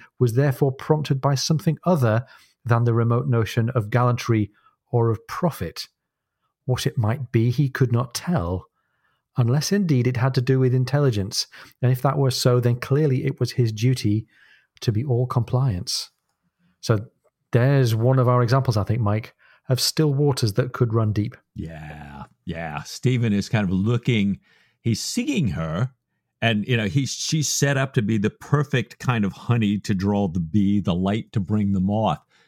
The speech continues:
Speaker 2: But Stephen sees through it. We, at least we think so. You know, we've heard that Stephen's feeling a bit amorous, this confined bull.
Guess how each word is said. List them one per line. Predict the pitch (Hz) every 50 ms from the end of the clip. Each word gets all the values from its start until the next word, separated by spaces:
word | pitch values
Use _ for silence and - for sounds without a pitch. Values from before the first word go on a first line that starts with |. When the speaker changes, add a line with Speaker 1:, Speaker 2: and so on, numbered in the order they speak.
| _ _ -
Speaker 2:
But | 98 95 -
Stephen | - - - 131 143 131 135 143 139 139 110 - _
sees | - - - - - 139 135 131 139 131 - - - _ _ _
through | - 139 131 143 156 165 156 123
it. | 90 80 - -
We, | 95 110 117 95 - -
at | 113 - -
least | 143 180 202 - -
we | 131 143 139
think | 123 - - 240 247 254 247
so. | - - - 85 69 57 57 - - _ _ _ _ _ _ _ _ _
You | - 107
know, | 95 95 104 98 - _ _ _ _
we've | - 110 98
heard | - 110 120 110 101
that | 101 -
Stephen's | - - 135 127 110 107 95
feeling | - - 131 113 113 104 95
a | 101
bit | 82 104 92 - - -
amorous, | 104 104 113 117 120 123 127 135 - -
this | - 104 - -
confined | - 120 98 82 - - - 117 113 117 117 113 107 104 92 85 80 78 80
bull. | - 110 107 107 117 127 135 139 -